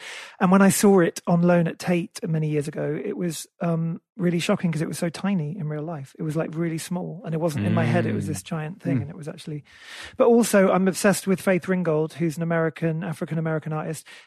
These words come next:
Speaker 1: and she did a lot of kind of mosaics, I think in one of the stations, maybe in New York, in, in, you know, in one of the tube stations,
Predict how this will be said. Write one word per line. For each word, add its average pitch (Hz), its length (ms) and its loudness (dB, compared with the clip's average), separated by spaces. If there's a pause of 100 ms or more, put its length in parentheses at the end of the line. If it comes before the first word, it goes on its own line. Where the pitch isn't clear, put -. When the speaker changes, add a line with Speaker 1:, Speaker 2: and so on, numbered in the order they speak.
(100)
Speaker 1:
and 165 180 2
she 180 140 -2
did 170 160 2
a 175 40 4
lot 170 220 2
of 165 240 -2 (160)
kind 170 140 0
of 156 80 0
mosaics, 160 760 0
I - 60 -12
think 240 320 -6
in 156 160 -2
one 160 140 -2
of 151 160 -8
the 151 380 -6
stations, 175 600 -6
maybe 143 260 -8
in 151 140 -8
New 151 80 -6
York, 151 400 -6
in, 160 220 -10 (120)
in, 160 320 -4
you 170 120 -2
know, 151 140 0
in 151 40 -2
one 160 120 0
of 151 40 -4
the 156 120 -2 (140)
tube 180 240 -4
stations, - 440 -6